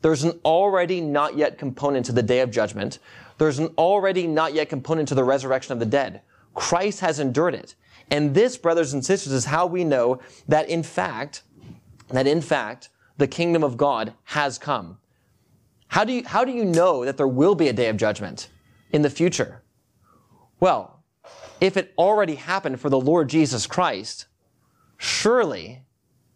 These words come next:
someone who's not the eternal Son of God, surely they won't be able to avoid the day of judgment. If, if when the sins of God's people, when they're put upon the Lord Jesus Christ,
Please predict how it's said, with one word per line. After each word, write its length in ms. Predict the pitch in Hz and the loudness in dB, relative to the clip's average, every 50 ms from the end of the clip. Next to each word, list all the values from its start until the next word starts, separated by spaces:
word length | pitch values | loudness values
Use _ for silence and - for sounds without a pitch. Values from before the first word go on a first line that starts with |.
| _ _ _ | _ _ _
someone 380 | _ - - 202 202 190 160 139 | _ -2 0 0 2 2 -2 -2
who's 240 | 135 139 131 117 117 | 0 -2 -2 0 2
not 340 | 131 139 156 165 160 110 101 | 2 2 4 2 0 -2 -2
the 120 | 131 123 | -2 -2
eternal 340 | 110 - - 156 151 147 131 | -2 -2 -4 -2 0 0 -2
Son 180 | - - 131 | -2 -2 -2
of 160 | 120 104 98 104 | -2 -2 0 0
God, 380 | 131 131 120 101 87 82 - _ _ _ _ _ _ _ _ _ _ _ _ _ _ _ _ | 0 0 0 -4 -8 -12 -16 _ _ _ _ _ _ _ _ _ _ _ _ _ _ _ _
surely 260 | - - 196 196 170 | -2 0 2 2 2
they 180 | 139 113 143 147 | 2 2 2 2
won't 220 | 135 131 135 127 | 2 2 0 0
be 140 | 107 123 120 | 0 0 0
able 180 | 123 110 113 107 | 2 0 0 -4
to 160 | - 117 110 | -2 -2 -2
avoid 500 | 104 98 104 113 113 117 95 85 - - _ _ _ - | -2 0 0 0 2 2 0 -2 -8 -18 _ _ _ -2
the 60 | 113 | 0
day 140 | 104 110 104 | 0 2 0
of 120 | 101 101 | 0 0
judgment. 420 | 104 104 104 92 92 82 73 - _ _ - - - - - - - _ | 0 0 -2 -2 -8 -10 -10 -16 _ _ -20 -20 -20 -20 -20 -20 -4 _
If, 160 | 165 165 170 - | 0 0 2 2
if 180 | 160 143 135 | -2 -2 0
when 140 | 151 160 156 | 0 0 0
the 80 | 143 135 | 0 -2
sins 420 | - - - 185 190 202 214 180 | -2 -2 0 0 2 2 2 2
of 120 | 196 160 | 0 0
God's 260 | 143 156 151 151 147 - | 0 0 0 0 -2 -4
people, 500 | - 147 131 135 110 104 107 127 - _ _ _ _ _ | -4 -4 -2 0 0 -2 -2 -4 -8 _ _ _ _ _
when 140 | 123 123 | -2 2
they're 180 | - 143 156 165 | 2 2 2 0
put 280 | 165 - - - 202 202 | -2 -6 -2 0 2 2
upon 540 | 196 - - 131 110 107 104 113 123 - _ _ _ - | 0 0 -2 -4 -4 -4 -6 -8 -10 -12 _ _ _ 0
the 80 | 135 | 0
Lord 320 | 127 127 131 147 160 151 123 | 2 4 2 2 2 0 0
Jesus 380 | 135 139 135 113 123 113 - | 0 0 0 0 -2 -4 -4
Christ, 480 | - - 127 113 90 92 - - - | -2 -2 -4 -4 -4 -8 -16 -20 -20